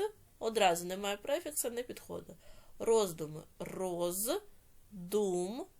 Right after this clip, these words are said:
І закінчення. Немає суфіксу, не підходить. Підводний. Під. Префікс. Вод. Корінь. Н. Суфікс і закінчення. Підходить. Снігурі. Снігур. Корінь і закінчення.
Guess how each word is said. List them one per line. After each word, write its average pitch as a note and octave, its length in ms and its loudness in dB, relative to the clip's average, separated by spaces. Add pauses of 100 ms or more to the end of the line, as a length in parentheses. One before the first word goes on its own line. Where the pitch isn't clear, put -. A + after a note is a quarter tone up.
(280)
І C#4 160 0
закінчення. F#3+ 600 -2
Немає F#3 400 -2
суфіксу, - 480 -2
не G3 160 -4
підходить. G#3 560 -8 (400)
Підводний. G3 800 -4 (240)
Під. F3 480 -2 (380)
Префікс. E3+ 840 -2
Вод. F#3 540 0 (380)
Корінь. E3+ 520 -2 (380)
Н. G#3 260 2 (100)
Суфікс - 680 4
і A3+ 220 0
закінчення. G3+ 680 -2
Підходить. E3 640 -4 (500)
Снігурі. C4+ 760 2 (180)
Снігур. G#3+ 840 -2 (220)
Корінь B3 600 4 (100)
і A#3 300 -2 (220)
закінчення. F3 920 -6